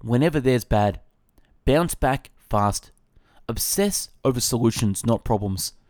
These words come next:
Ask other happy, successful people their secrets. Go to a happy place in your mind when you're having a bad day. I like to think back to a favorite vacation.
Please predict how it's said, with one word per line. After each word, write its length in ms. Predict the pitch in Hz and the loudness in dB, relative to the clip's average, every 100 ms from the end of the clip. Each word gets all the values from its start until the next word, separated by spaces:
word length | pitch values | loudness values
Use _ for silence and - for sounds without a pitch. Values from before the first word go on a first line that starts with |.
| _ - - | _ -20 -12
Ask 320 | - 170 180 - | -4 -2 -2 -4
other 220 | 156 175 | -4 -2
happy, 380 | - 156 - 131 | 0 -2 -2 -2
successful 540 | 127 120 - 160 165 190 | -4 -8 -4 -2 0 0
people 400 | - 110 107 101 - - | 0 -2 -4 -8 -12 -6
their 140 | 107 | -4
secrets. 640 | 101 - 110 110 101 - - _ _ _ - - | -2 -2 -2 -2 -4 -6 -10 _ _ _ -20 -2
Go 100 | - 160 | 6 8
to 120 | 190 | 8
a 40 | |
happy 220 | 180 185 | 4 0
place 320 | 196 185 175 165 | -2 -2 -2 0
in 80 | |
your 100 | 143 | 2
mind 400 | 117 123 175 190 - - _ | 2 2 0 -2 -6 -18 _
when 160 | 139 165 | -2 0
you're 100 | 180 | 2
having 220 | 156 147 | 2 0
a 40 | |
bad 240 | 120 117 110 | 2 2 2
day. 300 | 120 104 95 _ _ _ - | 0 0 -2 _ _ _ -4
I 80 | 127 | 0
like 340 | 127 170 196 | 2 2 0
to 120 | - | -6
think 380 | 170 - 175 - | -6 -2 -4 -2
back 300 | 143 165 - - - - | 0 0 -2 -14 -20 -4
to 120 | 185 | -2
a 40 | |
favorite 320 | - 147 131 | 2 2 2
vacation. 560 | 127 117 - 101 - 95 | 0 0 0 -4 -4 -8